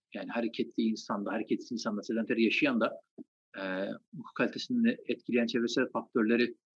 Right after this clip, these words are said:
düzenlerse kaliteli bir uyku uyuyabilir aslında.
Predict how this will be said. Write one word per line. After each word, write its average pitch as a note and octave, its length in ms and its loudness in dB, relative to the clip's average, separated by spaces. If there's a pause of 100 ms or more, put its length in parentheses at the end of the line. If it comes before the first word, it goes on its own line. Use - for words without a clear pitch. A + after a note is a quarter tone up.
(160)
düzenlerse D3 760 2 (720)
kaliteli E3 320 4
bir C#3 100 0
uyku D#3 320 6
uyuyabilir F3+ 340 8
aslında. G2 440 2